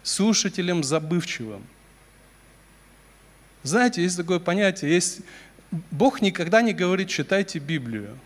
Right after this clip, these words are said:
Он говорит: «Вникни». Да? Иисус говорит: «Исследуйте Писание».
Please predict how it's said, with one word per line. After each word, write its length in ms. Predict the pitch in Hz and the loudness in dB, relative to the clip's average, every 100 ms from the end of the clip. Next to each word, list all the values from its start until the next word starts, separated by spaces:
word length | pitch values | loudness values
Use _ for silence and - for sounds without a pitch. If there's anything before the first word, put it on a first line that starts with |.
| - - _ - | -20 -20 _ -4
Он 120 | 160 | -2
говорит: 320 | 165 180 175 143 | 2 4 2 0
«Вникни». 800 | 131 175 214 190 - 127 104 - - - - - - - - _ | 2 6 6 4 -4 -4 -6 -12 -20 -20 -20 -20 -20 -20 -20 _
Да? 280 | - 160 190 - - - - - - - - - | -4 -4 -4 -10 -20 -20 -20 -20 -20 -20 -20 -4
Иисус 360 | 170 - 240 190 | 0 2 2 4
говорит: 520 | 196 202 202 196 - - - | 2 4 4 2 -4 -16 2
«Исследуйте 960 | 202 190 - 202 202 240 180 165 - 139 | 6 6 4 2 4 6 6 2 0 -6
Писание». 680 | - 139 - 110 110 110 | -2 -2 -2 -6 -10 -12